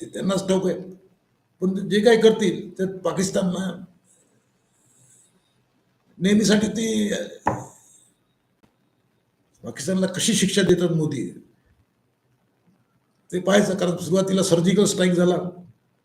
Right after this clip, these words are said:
नंतर एअर स्ट्राईक झाला, आता मोदी कुठला स्ट्राईक करतात. "चुन चुन कर मारेंगे" असं अमित शहा म्हणाले. मोदी म्हणाले की "बाबा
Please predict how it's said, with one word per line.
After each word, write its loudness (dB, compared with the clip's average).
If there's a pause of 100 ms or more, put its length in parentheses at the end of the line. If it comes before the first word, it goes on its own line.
(120)
नंतर -4
एअर 6
स्ट्राईक 0
झाला, 0 (280)
आता -6
मोदी 2
कुठला -6
स्ट्राईक -2
करतात. -2 (1500)
"चुन 2
चुन 2
कर 8
मारेंगे" 6
असं 2 (340)
अमित 0
शहा 0
म्हणाले. -6 (2750)
मोदी 0
म्हणाले 4
की 2
"बाबा 0